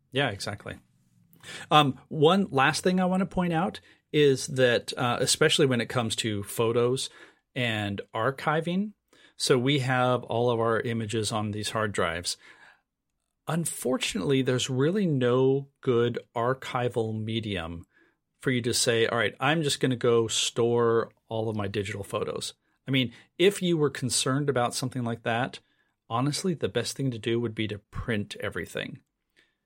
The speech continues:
which is insane. I know. Um, it, it, it's a good, it's a good argument for printing things occasionally.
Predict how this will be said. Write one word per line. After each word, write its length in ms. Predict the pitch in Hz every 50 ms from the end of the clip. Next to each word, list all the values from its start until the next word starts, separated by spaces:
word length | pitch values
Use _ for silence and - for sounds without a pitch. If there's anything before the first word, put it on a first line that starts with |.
| _ _ _ _
which 280 | _ 127 120 110 - - -
is 440 | - 139 135 123 120 113 104 - - - _
insane. 840 | 135 127 120 110 - - - - 143 131 113 92 90 87 - 104 - _ _ -
I 120 | 117 117
know. 360 | 120 117 113 101 - - - _ _ _ - - _ _ -
Um, 480 | 120 120 117 113 110 110 107 107 104 - _ _ _
it, 200 | - 151 143 - _
it, 300 | - - - - 127 -
it's 160 | - - -
a 60 | 151 120
good, 500 | - 147 147 151 160 165 156 170 151 - - _ _ _ _ _ _ _ _ _ _ _ _ _ _ _ _ _ _ _ _ _ _ - _ _ _ _ _
it's 180 | 156 139 -
a 40 | 160
good 120 | 143 170 170
argument 520 | 147 147 143 147 143 131 143 220 - -
for 300 | - - 139 123 120 117
printing 420 | - - 151 147 139 - 156 139
things 300 | 135 - 127 123 123 -
occasionally. 680 | 120 117 - 120 107 107 101 - 110 95 95 104 139 180